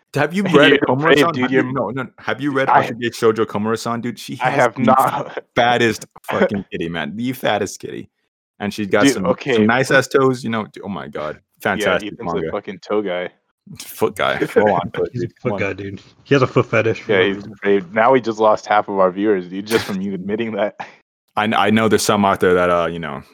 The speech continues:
Speaker 1: that, that understand me, so I, I love
Speaker 2: Dude,
Speaker 1: all
Speaker 2: yeah,
Speaker 1: of you
Speaker 2: all
Speaker 1: guys.
Speaker 2: the, all the foot lovers, dude, you're safe
Speaker 1: I don't,
Speaker 2: here.
Speaker 1: I don't know if I
Speaker 2: On
Speaker 1: want you guys
Speaker 2: Anime
Speaker 1: to
Speaker 2: Safe Space.
Speaker 1: understand me, but you know what? I, I, I will take it.
Speaker 2: <laughs> No, Ethan will accept all foot watchers, all right? And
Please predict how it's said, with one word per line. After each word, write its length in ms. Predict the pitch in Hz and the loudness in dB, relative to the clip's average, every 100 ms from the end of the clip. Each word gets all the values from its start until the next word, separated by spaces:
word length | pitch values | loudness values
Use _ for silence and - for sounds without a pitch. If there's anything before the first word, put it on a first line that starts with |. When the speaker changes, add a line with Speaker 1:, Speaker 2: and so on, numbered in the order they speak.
| - | -6
Speaker 1:
that, 300 | 87 78 - | -2 -2 -4
that 140 | 95 95 | -4 -2
understand 480 | 95 85 101 85 78 | -2 -4 -4 -4 -4
me, 120 | 64 | -8
so 280 | - 67 57 - | -6 -6 -6 -8
I, 120 | 85 - | -6 -4
I 40 | 85 | -2
love 140 | 90 | -2
Speaker 2:
Dude, 60 | 95 | 2
Speaker 1:
all 80 | 87 | 4
Speaker 2:
yeah, 160 | 120 113 | 6 4
Speaker 1:
of 40 | |
you 60 | 69 | 4
Speaker 2:
all 120 | 151 | 4
Speaker 1:
guys. 100 | 135 - _ - | 2 0 _ 0
Speaker 2:
the, 60 | |
all 140 | 165 135 | 4 6
the 100 | 131 | 4
foot 240 | - 147 | 4 2
lovers, 400 | 127 113 107 101 | 4 2 2 -6
dude, 240 | - 110 104 | -8 -10 -6
you're 100 | 101 | -6
safe 380 | - 127 117 123 | -2 0 0 0
Speaker 1:
I 40 | 120 | 2
don't, 40 | 135 | 2
Speaker 2:
here. 40 | 147 | 2
Speaker 1:
I 100 | 127 | 2
don't 100 | 127 | 2
know 80 | 139 | 2
if 100 | 123 | 2
I 40 | 131 | 4
Speaker 2:
On 60 | |
Speaker 1:
want 160 | 123 131 | 4 4
you 0 | 143 | 2
guys 80 | 120 | 4
Speaker 2:
Anime 180 | 143 110 | 4 2
Speaker 1:
to 80 | 143 | 2
Speaker 2:
Safe 200 | 113 101 | 2 0
Space. 100 | - | 0
Speaker 1:
understand 360 | 98 - 139 131 | -2 2 0 0
me, 100 | 131 | 0
but 220 | 110 104 | 0 2
you 80 | 101 | 0
know 80 | 107 | -2
what? 160 | 92 | -2
I, 60 | - | -4
I, 220 | - 98 110 | -6 -8 -4
I 40 | |
will 100 | 110 | -4
take 220 | - 95 | -4 -6
it. 140 | 87 - | -8 -10
Speaker 2:
<laughs> 40 | |
No, 120 | 123 113 | -2 2
Ethan 300 | 120 127 127 | 2 0 2
will 120 | 120 | 2
accept 380 | 113 - 113 - | 2 0 -2 -2
all 300 | - 135 117 | 0 2 2
foot 280 | _ 123 107 | _ -4 -2
watchers, 420 | 104 104 104 104 | -2 -4 -6 -4
all 80 | 101 | 0
right? 180 | 110 101 | 0 -2
And 180 | 107 | -10